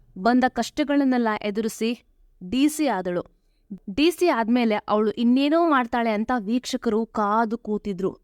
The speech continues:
ಆದ್ರೆ ಈ ಧಾರಾವಾಹಿ ಕತೆ ಬೇರೆ ಸ್ವರೂಪವನ್ನ ಪಡ್ಕೊಳ್ತು. ಸಂಜನಾ ಬುರ್ಲಿ ಅವರು ಉನ್ನತ ಶಿಕ್ಷಣದ ಸಲುವಾಗಿ ಈ ಪಾತ್ರದಿಂದ ಹೊರಗಡೆ ಬಂದ್ರು.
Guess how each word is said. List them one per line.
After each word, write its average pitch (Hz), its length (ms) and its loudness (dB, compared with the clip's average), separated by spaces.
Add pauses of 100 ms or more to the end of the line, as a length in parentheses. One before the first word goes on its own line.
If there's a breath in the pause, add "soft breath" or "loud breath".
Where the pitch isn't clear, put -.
(160)
ಆದ್ರೆ 202 460 0 (260)
ಈ 254 140 2
ಧಾರಾವಾಹಿ 247 640 2
ಕತೆ 220 420 0
ಬೇರೆ 220 400 2
ಸ್ವರೂಪವನ್ನ 208 720 -2
ಪಡ್ಕೊಳ್ತು. - 800 -4 (500)
ಸಂಜನಾ 370 480 2
ಬುರ್ಲಿ 302 320 0
ಅವರು 277 280 0
ಉನ್ನತ 262 480 -2
ಶಿಕ್ಷಣದ 233 440 -6
ಸಲುವಾಗಿ 214 580 -2
ಈ 226 200 -2
ಪಾತ್ರದಿಂದ 208 600 0
ಹೊರಗಡೆ 208 540 0
ಬಂದ್ರು. 202 360 -2